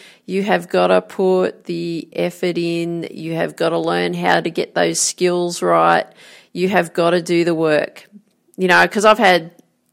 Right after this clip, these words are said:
I remember having a, a coach a few years ago, a business coach a few years ago. And I went, You know what? At the end of the day, it's gonna be up to me. It's gonna be up to me. I can have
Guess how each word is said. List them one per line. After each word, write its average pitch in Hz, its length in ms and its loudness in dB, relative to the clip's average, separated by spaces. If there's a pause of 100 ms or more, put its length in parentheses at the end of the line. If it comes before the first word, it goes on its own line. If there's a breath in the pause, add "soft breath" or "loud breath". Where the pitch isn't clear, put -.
(140)
I 196 200 -2
remember 185 360 -2
having 175 280 -2
a, 170 260 -4
a 165 320 -4
coach - 480 -6
a 185 60 -10
few 180 180 -8
years 175 160 -6
ago, 180 140 -2
a 165 40 0
business 180 300 -8
coach 196 300 -6
a 185 40 -6
few 185 140 -8
years 190 180 -2
ago. 403 280 0 (720 soft breath)
And 208 100 -6
I 220 40 -2
went, 202 140 -4
You - 60 -8
know 240 200 0
what? - 200 -4 (300)
At 202 120 -6
the 220 120 2
end 277 180 4
of 294 80 0
the - 80 -4
day, 208 280 4
it's - 140 -6
gonna 185 180 -4
be 180 160 0
up - 160 -2
to - 120 -8
me. 170 440 -6 (120)
It's - 120 -18
gonna 208 160 0
be 220 100 2
up - 140 0
to - 100 -6
me. 170 180 2
I 170 100 6
can 240 200 -4
have 214 400 4